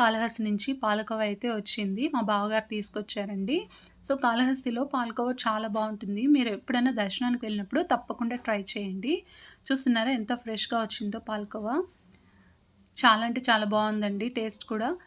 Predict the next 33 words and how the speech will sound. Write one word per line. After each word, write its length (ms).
So, 160
మాకు 260
ఇలా 200
తినే 340
కంటే 320
కూడా 520
లిక్విడ్గా 640
ఉండి 540
వేడి 200
వేడిగా 320
ఉంటే 200
చాలా 340
ఇష్టం 320
మా 80
రవికి 340
కూడా. 240
So, 100
నాకు 220
ఒక 160
ఐడియా 320
అయితే 220
వచ్చింది, 420
ఇంట్లో 240
కొన్ని 200
పాలు 340
ఉంటే 360
పాలల్లో 380
పాలకోవ 500
వేసుకొని 540
బాగా 300
సిమ్లో 340
పెట్టేసుకొని 720
దగ్గర 500